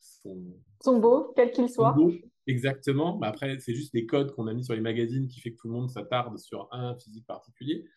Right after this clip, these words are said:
Speaker 1: Mais en dehors de ça, en plus, si tu veux un corps particulier, bah, à toi de te donner les moyens d'avoir ce corps particulier et puis de faire les heures nécessaires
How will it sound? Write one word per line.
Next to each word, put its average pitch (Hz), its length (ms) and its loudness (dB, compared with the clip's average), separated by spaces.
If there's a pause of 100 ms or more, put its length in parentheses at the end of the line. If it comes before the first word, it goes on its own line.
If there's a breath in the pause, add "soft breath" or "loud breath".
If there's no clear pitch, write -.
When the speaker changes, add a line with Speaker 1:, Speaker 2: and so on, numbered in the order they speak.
(480 soft breath)
Speaker 1:
Mais 127 200 -2
en 139 160 -2
dehors 131 240 0
de 131 100 0
ça, 175 360 -2
en 127 100 -4
plus, 139 360 -8
si - 140 -12
tu 170 140 -4
veux 160 400 0
un 110 100 -10
corps 113 240 -6
particulier, - 680 -4 (180 loud breath)
bah, 123 100 -4
à 127 120 0
toi 170 420 -2
de 113 80 -6
te 110 60 -6
donner 117 260 -2
les 113 80 -2
moyens 117 460 -2
d'avoir 107 180 -6
ce - 80 -16
corps 117 200 -10
particulier 123 680 -4 (260 loud breath)
et 147 180 4
puis 175 240 -6
de 131 140 -2
faire 127 200 -4
les 120 200 -2
heures 147 160 0
nécessaires 147 560 -2